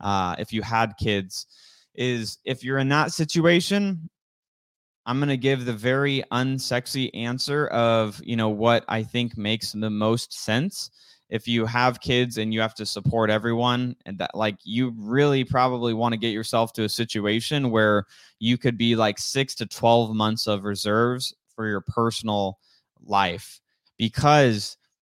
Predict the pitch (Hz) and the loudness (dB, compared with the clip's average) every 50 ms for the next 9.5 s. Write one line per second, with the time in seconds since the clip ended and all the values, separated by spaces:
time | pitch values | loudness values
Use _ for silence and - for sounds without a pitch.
0 | _ _ _ - 120 135 135 127 147 143 135 123 104 - - - 135 135 139 131 | _ _ _ -6 -4 -4 -2 -2 0 0 -2 -2 -4 -4 0 4 4 6 8 8
1 | 127 123 123 - - 113 113 110 110 113 - 117 104 120 120 120 - 117 110 - | 6 6 4 2 2 2 4 4 2 2 0 0 0 0 0 0 -2 -6 -6 -6
2 | - - - - - - 131 123 117 107 104 107 - - - - - _ _ _ | -6 -6 -6 -6 -2 2 4 4 4 4 2 0 -2 -6 -10 -12 -14 _ _ _
3 | _ - - - - 117 113 110 113 113 131 135 139 135 120 113 113 107 107 98 | _ -12 -10 -4 -2 -2 -2 0 0 0 0 2 2 0 2 2 2 4 4 2
4 | 98 107 110 - 113 113 117 - 117 120 120 113 110 107 104 95 107 104 101 101 | 0 -2 0 2 2 2 2 2 0 -2 -2 0 -2 -2 -2 0 0 2 4 4
5 | 98 101 98 - - - _ _ _ _ - 92 104 - 147 139 123 143 127 - | 2 2 -2 -4 -10 -12 _ _ _ _ -10 -6 -2 0 0 0 0 -2 -2 0
6 | 131 123 120 - 120 113 107 - 120 110 - - 104 107 107 113 123 - - 151 | 2 2 2 0 -2 -6 -4 -4 -6 -6 -6 -4 0 2 2 2 2 0 0 -2
7 | 147 143 120 117 113 110 110 107 107 104 95 - 117 120 117 - - - 117 113 | -2 0 0 0 0 0 0 0 -2 -4 -4 -2 -2 -2 -2 -4 -4 -4 -2 -2
8 | 113 113 117 107 104 107 101 - - - 131 143 147 143 - - 131 127 123 120 | -2 -4 -6 -6 -8 -6 -6 -6 -4 0 2 2 2 0 -2 -4 -2 -2 0 0
9 | 117 117 117 117 - - 110 107 107 117 | 0 0 -2 -2 -4 -6 -6 -6 -6 -8